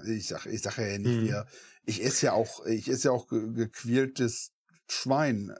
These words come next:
Speaker 1: au-,
Speaker 2: Hm.
Speaker 1: als Mett auf dem Brot.
Speaker 2: Ja,
Speaker 1: Und
Speaker 2: ja.
Speaker 1: wir sind auch ins Zoo gegangen. Wir sind ja nicht, wir sind ja nicht,
Speaker 2: Ja, man muss,
Speaker 1: äh,
Speaker 2: man
Speaker 1: stehen
Speaker 2: muss,
Speaker 1: nicht über den
Speaker 2: klar.
Speaker 1: Dingen.
Speaker 2: Es,
Speaker 1: Ne?
Speaker 2: es gibt ja auch durchaus, äh, äh, Entwicklungen, wo, was früher halt ganz normal war im Zoo oder so, dass du zum Beispiel,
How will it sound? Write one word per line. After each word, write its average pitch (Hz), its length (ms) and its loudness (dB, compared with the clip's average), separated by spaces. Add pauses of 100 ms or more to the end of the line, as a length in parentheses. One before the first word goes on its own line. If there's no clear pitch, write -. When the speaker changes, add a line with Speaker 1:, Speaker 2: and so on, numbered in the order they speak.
Speaker 1:
au-, 117 200 -6
Speaker 2:
Hm. 123 120 2
Speaker 1:
als 117 200 2
Mett 147 180 2
auf 95 140 -4
dem 104 100 -4
Brot. 101 320 -2 (480)
Speaker 2:
Ja, 127 100 4
Speaker 1:
Und 123 140 2
Speaker 2:
ja. 113 120 0
Speaker 1:
wir 117 80 6
sind 131 140 0
auch 156 140 6
ins 131 160 0
Zoo 135 100 6
gegangen. 117 160 4
Wir 117 60 2
sind 143 100 2
ja 135 80 4
nicht, 131 260 0 (100)
wir 117 60 0
sind 131 140 0
ja 131 100 0
nicht, 120 300 -4 (380)
Speaker 2:
Ja, 143 280 2
man 131 180 6
muss, 165 180 2
Speaker 1:
äh, 113 100 -2
Speaker 2:
man 135 180 4
Speaker 1:
stehen 170 220 4
Speaker 2:
muss, 175 60 4
Speaker 1:
nicht 165 160 2
über 240 120 6
den 135 120 2
Speaker 2:
klar. 139 240 2
Speaker 1:
Dingen. 95 80 -6 (920)
Speaker 2:
Es, - 180 -4
Speaker 1:
Ne? - 80 0
Speaker 2:
es - 100 -4
gibt 156 180 2
ja 143 120 6
auch 143 100 0
durchaus, 143 560 2 (240)
äh, 117 520 0
äh, - 280 -10 (280)
Entwicklungen, 143 760 2
wo, 123 280 0
was 123 280 -4
früher 135 260 2
halt 143 160 0
ganz 131 240 -2
normal 113 320 0
war 143 160 4
im 120 280 0
Zoo 110 240 -2
oder 131 220 2
so, 135 120 2
dass 123 240 -2
du 127 80 -6
zum 139 160 -4
Beispiel, 131 340 0